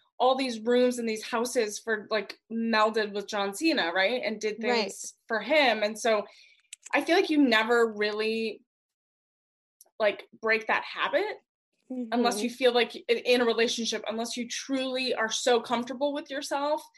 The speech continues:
Speaker 1: that you really know who you are. And so if she knows who she is and, and she's comfortable in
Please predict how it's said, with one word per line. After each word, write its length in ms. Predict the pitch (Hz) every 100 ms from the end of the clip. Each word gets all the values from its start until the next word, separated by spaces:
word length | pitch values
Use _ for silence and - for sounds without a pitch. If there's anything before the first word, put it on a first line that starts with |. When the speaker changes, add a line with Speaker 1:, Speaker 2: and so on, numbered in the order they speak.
| _ _ _ _
Speaker 1:
that 300 | 240 214 185 - _ _ _ _
you 280 | 214 226 202
really 280 | 214 220 208
know 180 | 196 196
who 120 | 190
you 200 | 170 -
are. 260 | 113 - - _ _
And 120 | - 226
so 80 |
if 80 | 226
she 160 | - 262
knows 280 | 254 277 294
who 100 | 320
she 200 | 294 240
is 240 | 254 277
and, 220 | 208 214 -
and 140 | 214 208
she's 180 | 208
comfortable 760 | - 220 226 233 220 202 - - _ _ -
in 360 | 226 226 220